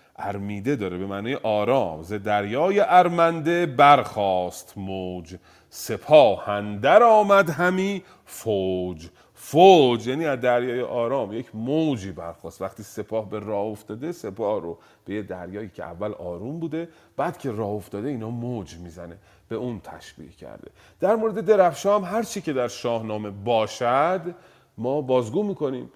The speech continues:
اه، به هر حال نشانه ها مشخص است که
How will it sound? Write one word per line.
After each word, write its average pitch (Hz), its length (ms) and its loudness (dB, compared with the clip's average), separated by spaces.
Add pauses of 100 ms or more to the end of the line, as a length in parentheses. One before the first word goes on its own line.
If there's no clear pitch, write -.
(340)
اه، 107 320 -6 (440)
به 110 80 2
هر 113 120 4
حال 143 240 0 (320)
نشانه 117 400 -2
ها 147 120 4
مشخص 135 680 0
است 113 220 -2
که 147 340 -4